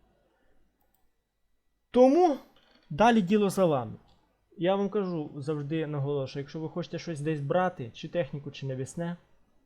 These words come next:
ви б-, вибирайте магазини, де люди просто знають хоча б, чим вони займаються і що вони говорять. За гарантію і так далі, знову ж таки, можете багато почути власників, які знімають відеоролики в YouTube і Telegram,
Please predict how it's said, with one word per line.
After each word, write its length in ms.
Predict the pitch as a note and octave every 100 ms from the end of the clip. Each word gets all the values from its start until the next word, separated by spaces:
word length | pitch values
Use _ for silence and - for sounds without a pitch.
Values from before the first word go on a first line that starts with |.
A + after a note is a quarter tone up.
| _ _ _ _ D#3
ви 160 | D#3
б-, 140 | D3 C#3+
вибирайте 540 | C#3+ D3 D#3 D3 D3
магазини, 460 | C#3+ C#3 C#3 D#3+ C#3
де 160 | C3+
люди 240 | C3+ C#3+ C#3
просто 380 | - C#3+ -
знають 300 | B2 C#3+ D3
хоча 260 | D3 C#3+ C3+
б, 100 | B2
чим 220 | - D3+
вони 180 | C#3 C3
займаються 480 | C3 C3+ D3 D3 C#3
і 60 |
що 140 | B2+ C3
вони 180 | B2 A2+
говорять. 460 | A2 A2+ A#2 - _ _ _ _ _ _ _ _ _ _ _ _ _
За 200 | C#3 D#3+
гарантію 460 | E3 F#3+ F#3+ F#3 D#3
і 20 |
так 180 | D#3+ C#3+
далі, 420 | F3+ F3+ D3+ C#3+ F#3
знову 300 | C3 E3+ D3+
ж 100 | -
таки, 320 | C3+ B2 B2 - _ _ _ _ _ _ -
можете 440 | D#3+ F#3+ D3+ F3
багато 400 | D#3 D3 E3 C#3+
почути 440 | C#3+ C3+ F#3 F#3
власників, 540 | C3+ C#3 D#3 D#3 C#3+ B2+
які 220 | A#2+ C3+
знімають 460 | A#2+ B2+ B2 B2+ C3 _ _ _ -
відеоролики 680 | C3+ C3 C3 C#3 D3 C#3+ B2+
в 80 |
YouTube 220 | A#2+ C#3 C#3+ - -
і 180 | C#3+ D3+ - _ _ - - _
Telegram, 460 | - B2+ B2 A2 A2+